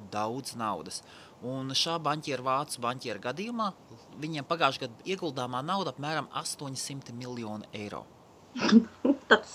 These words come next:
Speaker 2: ir.
Speaker 1: Un viņš varēja, un viņš, un nav, kur viņus likt, nav pietiekoši labi un droši projekti, un viņš varēja ielikt tikai simtu piecdesmit miljonus.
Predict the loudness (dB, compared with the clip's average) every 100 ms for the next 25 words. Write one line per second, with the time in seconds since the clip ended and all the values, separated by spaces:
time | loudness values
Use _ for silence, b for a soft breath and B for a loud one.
0 | 2 4 4 2 2 2 2 2 2 2
1 | 2 2 0 -4 -8 -6 -4 -4 -6 -16
2 | -20 -20 -16 -10 -6 -4 -2 0 0 -2
3 | -8 -6 -4 -2 -4 -4 -12 -14 -10 -4
4 | -2 -2 -2 -4 -2 -4 -6 -4 -2 -2
5 | -4 -6 -4 -2 -2 -2 -4 -4 -8 -10
6 | -8 -4 -4 -6 -10 -6 -4 -4 -6 -8
7 | -10 -10 B B B B B B -20 -20
8 | -10 -6 -4 0 0 2 2 0 -2 -4
9 | -4 -4 -6 -6 -2 0 0 -2 -4 -6
10 | -10 -8 -8 -6 -8 -6 -10 -10 -10 -8
11 | -10 -12 -14 -16